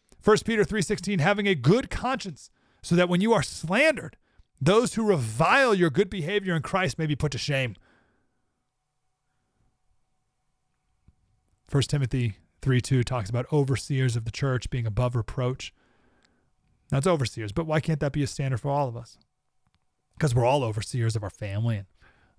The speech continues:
other people in our lives. So let's be above reproach, where no one could ever make an accusation. They'd be laughed out of the room.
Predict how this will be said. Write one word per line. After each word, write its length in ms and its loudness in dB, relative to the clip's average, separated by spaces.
other 120 2
people 200 0
in 60 -2
our 80 -2
lives. 380 -4
So 60 -2
let's 100 -4
be 100 -2
above 240 0
reproach, 640 -2
where 120 -2
no 160 -2
one 100 0
could 120 -4
ever 160 -4
make 240 -6
an 60 -6
accusation. 560 -4
They'd 100 -2
be 100 0
laughed 540 0
out 160 -8
of 60 -8
the 80 -4
room. 420 -4